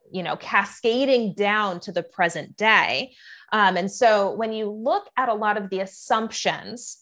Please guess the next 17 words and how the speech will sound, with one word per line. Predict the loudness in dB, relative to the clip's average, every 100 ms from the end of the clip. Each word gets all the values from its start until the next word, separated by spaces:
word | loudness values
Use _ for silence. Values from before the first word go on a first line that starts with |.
| _ _ 2
that | 6 6 2 -4
the | -4 -2 -2
Reformation | 0 0 -2 -6 -6 -8 -8 -8
introduced | -10 -10 -10 -12 -10 -10 -8 -12 -18 -16
to | -12
how | -6 -6
we | -6 -8 _ -6
think | -4 -6 -16 -12
about | -6 -4 -6
human | -10 -12 -12
sexuality, | -8 -8 -6 -10 -8 -6 -6 -6 -6
one | -6
of | -6
the | -6
biggest | 0 4 4 4 0 -6
ones | -6 -4 -4 -6 -10 -12
being | -8 -4 -2 -2 -4 -8